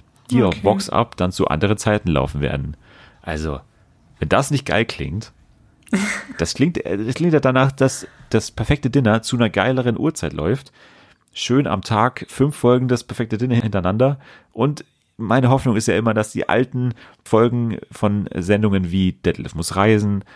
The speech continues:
Speaker 1: dann nochmal gezeigt werden, von, äh, Detlef baut ein Haus, von Hubert und Matthias heiraten und so weiter. Das ist doch geil, wenn das nochmal kommt.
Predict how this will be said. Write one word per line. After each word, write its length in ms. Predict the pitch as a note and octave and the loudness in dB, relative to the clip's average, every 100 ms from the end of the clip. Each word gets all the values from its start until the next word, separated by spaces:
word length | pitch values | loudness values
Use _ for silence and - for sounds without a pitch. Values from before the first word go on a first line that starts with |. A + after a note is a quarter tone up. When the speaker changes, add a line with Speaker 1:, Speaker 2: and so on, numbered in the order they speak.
| - | -12
Speaker 1:
dann 100 | D#2+ | -6
nochmal 180 | F#2+ F#2+ | -2 -2
gezeigt 380 | F2+ G2 F2+ E2 | -2 -2 -2 -2
werden, 300 | D#2+ D#2+ D#2+ | -4 -4 -8
von, 480 | - A2 A2 A#2 A2+ - - | -2 2 2 0 -4 -10 -18
äh, 160 | - F#2+ | -4 -2
Detlef 380 | - G#2+ G#2 - | 0 0 0 0
baut 220 | F2+ G2 | 2 2
ein 180 | G#2 F2 | 2 2
Haus, 380 | D#2 D#2+ E2 - | 2 0 -2 -8
von 360 | - G2 G#2 - - - | -4 -2 -2 -10 -20 -6
Hubert 180 | A#2+ A2+ | 0 2
und 80 | G2+ | 2
Matthias 480 | G2+ A2 G2 - - | 2 2 2 0 0
heiraten 500 | F#2+ D#2+ E2 - D#2 | 2 2 0 -2 -8
und 80 | D#2 | -8
so 80 | D#2+ | -6
weiter. 240 | E2+ D#2 - - | -4 -6 -10 -8
Das 180 | - A#2+ | -2 -2
ist 180 | C3 - | -2 -2
doch 120 | A2+ | -2
geil, 300 | - C#3+ A#2 | 0 2 2
wenn 100 | F2 | 2
das 140 | A2+ B2 | 0 0
nochmal 240 | A#2+ G#2 | 0 0
kommt. 380 | - C#3+ F#2+ | 0 0 0